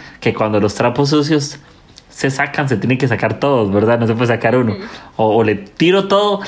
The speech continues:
Speaker 1: y dos guardias usted pe-, eh, perder en esa pelea. Es, si él te saca los trapos sucios, usted le saca el doble trapos.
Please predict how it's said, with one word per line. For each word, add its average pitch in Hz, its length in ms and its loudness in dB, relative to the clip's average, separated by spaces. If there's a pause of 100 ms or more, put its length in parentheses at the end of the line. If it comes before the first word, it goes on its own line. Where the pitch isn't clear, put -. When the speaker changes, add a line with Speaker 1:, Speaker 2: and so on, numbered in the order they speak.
(160)
Speaker 1:
y 120 60 2
dos 127 160 4
guardias 180 240 2
usted 170 240 -4
pe-, 151 260 0
eh, 110 60 0
perder 113 420 0
en 147 120 0
esa 156 260 0
pelea. 113 380 2
Es, 107 200 -2 (340)
si - 200 -4
él 113 140 0
te 131 120 0
saca 139 360 0
los 98 180 0
trapos 117 340 0
sucios, 156 340 0
usted 113 140 -4
le 120 80 2
saca 120 240 -2
el 131 80 2
doble 110 300 2
trapos. 110 580 -2